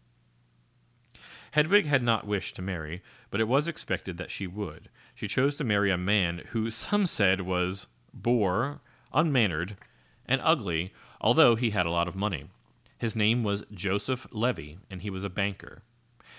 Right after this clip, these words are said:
He clearly did not fit into this elegant and intellectual family. Her parents were not eager for this union.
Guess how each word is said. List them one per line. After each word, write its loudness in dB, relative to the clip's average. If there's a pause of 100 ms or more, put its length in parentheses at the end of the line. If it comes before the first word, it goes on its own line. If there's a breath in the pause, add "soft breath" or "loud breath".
(140 loud breath)
He -2
clearly 2
did 2
not 2
fit 0
into -6
this -4
elegant -2
and -6
intellectual -8
family. 0 (320 loud breath)
Her 2
parents 2
were 2
not 2
eager -2
for -8
this -4
union. -4